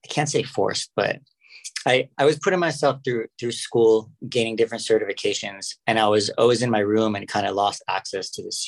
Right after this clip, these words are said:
huge, beautiful studio with my drum sets and everything, and everything kinda sat in my room. Um, so I kinda had to explore and navigate different ways to still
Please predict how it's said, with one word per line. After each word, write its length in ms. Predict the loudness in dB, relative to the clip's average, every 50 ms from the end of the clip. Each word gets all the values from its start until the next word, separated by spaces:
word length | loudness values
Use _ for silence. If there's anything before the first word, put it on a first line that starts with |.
| -4 -2
huge, 340 | -2 -2 -2 -4 -6 -6 -2
beautiful 320 | -2 -2 -2 -2 -4 -6
studio 460 | -6 -2 0 0 2 4 4 4 4 2
with 120 | 2 0
my 120 | -2 -2
drum 240 | 0 0 0 0 0
sets 300 | 0 -2 -2 -2 -2 -2 -2
and 80 | -2
everything, 440 | -2 -2 -2 -2 -2 -2 -2 -2 -2
and 100 | -4 -6 -10 _ _ _ _ _ 2
everything 300 | 4 4 4 2 0 0
kinda 220 | -2 -2 -2 -4
sat 320 | -4 -2 0 0 0 0 -2
in 120 | -6 -8
my 220 | -6 -6 -6 -6 -8 -12 -8
room. 380 | -4 -2 -2 -2 -4 -6 -12 -14 -16 _ _ -20 -20 -20 -20 _ _ _ -2
Um, 480 | 0 2 2 2 2 0 -4 -6 -12 _ _ _ _ _ _ _ _ _ _ _ _ _ _ _ _ 2
so 80 | 4
I 120 | 4 4 2
kinda 260 | 2 0 -2 -2 -2
had 200 | -2 -2 -2 -2
to 120 | -4 -6 -6 -4 -6
explore 440 | -6 -8 -8 -6 -4 -2 -2 0 -2
and 120 | -4 -6
navigate 580 | -6 -6 -6 -4 -4 -4 -4 -4 -6 -6 -10 _ _ _
different 360 | 0 0 0 0 -2 -6 -6
ways 460 | -4 -2 0 2 2 0 -2 -4 -6 -8
to 140 | -8 -8
still 760 | -6 -6 -6 -6 -4 0 2 4 6 6 4 4 2 0 -2 -6